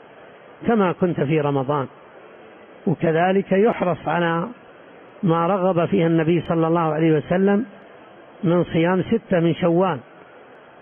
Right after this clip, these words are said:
فإن النبي صلى الله عليه وسلم أخبر أن من صام رمضان وأتبعه ستة من شوال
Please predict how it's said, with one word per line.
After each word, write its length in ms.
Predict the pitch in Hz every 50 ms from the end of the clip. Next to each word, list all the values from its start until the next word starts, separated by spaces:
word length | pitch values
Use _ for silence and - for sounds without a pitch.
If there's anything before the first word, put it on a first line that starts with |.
| - - -
فإن 380 | 156 160 170 170 175 170 170 165 156 156 156 156 - -
النبي 380 | 170 165 160 156 151 175 170 135
صلى 280 | - 180 165 160 156
الله 260 | 156 165 170 156 156
عليه 180 | 151 151 160 147
وسلم 380 | 139 - 175 175 165 160 180 226
أخبر 380 | 214 - - 180 170 156 143 139 - - - - - - - - - - - - - -
أن 240 | 147 156 156 165 165
من 140 | 165 160 156
صام 320 | - - 196 208 208 202
رمضان 580 | 190 180 175 170 165 151 156 175 180 160 135 - - - - - - - - - - - - - - - - -
وأتبعه 720 | 156 151 156 160 160 - 165 180 190 185 202 185 165 170
ستة 340 | 160 - 220 202 - - 185
من 200 | 180 175 170 156
شوال 340 | - 170 170 165 185 196 180